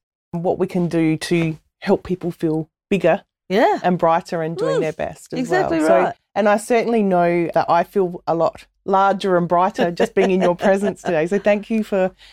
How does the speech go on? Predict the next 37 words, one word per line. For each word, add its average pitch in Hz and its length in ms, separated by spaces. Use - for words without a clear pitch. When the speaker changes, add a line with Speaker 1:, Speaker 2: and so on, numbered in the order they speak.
Speaker 1:
sharing 302 400
your 262 140
wisdom 220 380
with 175 100
us. 214 240
Now, 247 140
how 240 120
can 302 140
people 269 220
get 208 120
in 196 60
touch - 260
with 220 80
you? 220 160
Speaker 2:
My 190 300
business 196 420
is 160 140
best 185 240
on 170 100
ground 170 220
performance 190 520
dot 190 220
com. 190 340
Speaker 1:
Yeah. - 40
Speaker 2:
I 175 380
don't, 190 320
I 185 100
work 180 220
part-time. 220 480
You 196 100
Speaker 1:
Yeah. - 40
Speaker 2:
know 220 120
why? 247 280
Because 196 400
at 202 160
my 233 380
age, 220 180